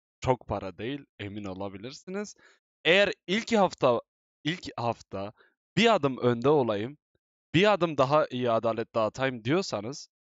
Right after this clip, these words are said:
bu item kesinlikle kaçırılmayacak bir item. E, şu an serverda bundan iyisi yok. Basılmadı. E, Tarık gelirse, sosyetik gelirse belki basabilir. Ama şu an en iyisi bizde arkadaşlar.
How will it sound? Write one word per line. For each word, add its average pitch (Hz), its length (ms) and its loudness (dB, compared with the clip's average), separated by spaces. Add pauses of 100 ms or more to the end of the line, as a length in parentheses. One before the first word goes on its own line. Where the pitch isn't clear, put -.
(300)
bu 196 120 2
item 123 400 -6 (460)
kesinlikle 135 800 -2 (120)
kaçırılmayacak 120 880 -6
bir 95 120 -10
item. 170 300 -10 (520)
E, 117 100 -2
şu 156 260 2
an 175 140 2
serverda 131 600 0
bundan 117 320 -4 (100)
iyisi 98 560 -8
yok. 135 300 0 (380)
Basılmadı. 156 760 -4 (580)
E, 110 200 -4
Tarık 135 380 0
gelirse, 127 560 -2 (100)
sosyetik - 560 -8
gelirse 101 420 -8
belki 110 340 -6
basabilir. 98 560 -10 (360)
Ama 165 220 4
şu 180 160 4
an 180 120 4 (120)
en 190 140 2
iyisi 180 340 -2
bizde 135 220 0
arkadaşlar. 139 680 0